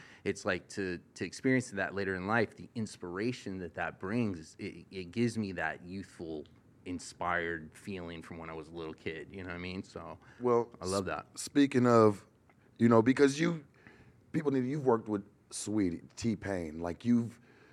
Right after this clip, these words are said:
Speaker 2: Lil Wayne, the list goes on, and the people that, like, you've been able to be a part of capturing what we say as art, you know? But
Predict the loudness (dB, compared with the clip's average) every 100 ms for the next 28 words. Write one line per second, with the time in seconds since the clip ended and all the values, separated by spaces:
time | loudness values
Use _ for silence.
0 | -20 -2 6 8 8 6 4 2 2 2
1 | 0 -2 0 2 2 4 4 2 -2 -6
2 | -4 -2 0 2 4 4 2 -2 -4 0
3 | 0 0 0 0 -2 0 4 6 6 4
4 | 0 -12 2 2 2 -2 -4 -4 -6 -12
5 | _ -2 0 0 -4 -4 -4 -4 2 4
6 | 2 -6 -6 -2 4 4 4 -2 -16 -16
7 | 0 10 10 10